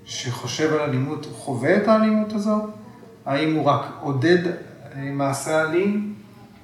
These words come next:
האם הגורם או הסיבה לחשיבה על דבר אלים היא תאווה או כעס או אשליה?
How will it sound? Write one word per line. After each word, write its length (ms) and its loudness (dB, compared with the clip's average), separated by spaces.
האם 280 0
הגורם 640 6
או 80 2
הסיבה 800 6
לחשיבה 800 4
על 160 4
דבר 360 6
אלים 440 0
היא 280 -2
תאווה 840 6
או 60 -10
כעס 760 2
או 540 2
אשליה? 640 4